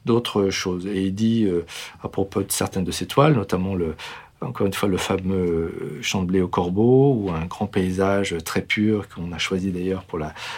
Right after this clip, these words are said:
la couverture du catalogue dans sa version, euh, française, de, d'un ciel d'orage, euh, euh, très bleu foncé, avec un,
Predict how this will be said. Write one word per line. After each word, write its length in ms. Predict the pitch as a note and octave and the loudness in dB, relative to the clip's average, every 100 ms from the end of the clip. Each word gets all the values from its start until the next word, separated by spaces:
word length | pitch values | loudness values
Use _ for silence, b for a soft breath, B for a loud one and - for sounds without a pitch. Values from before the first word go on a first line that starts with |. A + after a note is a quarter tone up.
| B | B
la 60 | - | -2
couverture 460 | - A#2+ A#2+ - A#2+ | 4 8 8 10 8
du 100 | A2+ | 8
catalogue 560 | A2+ A#2+ A#2 A#2 A2+ | 8 8 10 10 8
dans 120 | G2+ | 0
sa 160 | F#2 F#2+ | -4 -2
version, 420 | F#2+ F#2+ - G2 | -2 -4 -6 -6
euh, 260 | F2 E2 D#2 | -4 -6 -8
française, 600 | D#2 - - A2 A#2+ A#2+ | -8 -8 0 2 4 2
de, 180 | F2+ F2 B B B B - | 0 -4 B B B B -6
d'un 120 | G2 | -2
ciel 420 | - - G#2+ G2 | 0 4 4 4
d'orage, 560 | G2 F#2+ G#2 G#2+ G#2 F#2+ | 2 2 4 4 2 0
euh, 300 | F2 E2 E2 B B B - | 0 -2 -4 B B B -12
euh, 300 | G#2 G#2 F#2+ | -12 -12 -10
très 540 | - - F2 F2 E2 E2 | -4 -2 0 0 -2 -6
bleu 500 | F2+ A2 G#2+ G#2+ A2 | -10 -12 0 6 6
foncé, 420 | - A2 - G#2 | 6 0 2 4
avec 200 | G#2 - | 4 0
un, 260 | E2+ D#2+ | -4 -6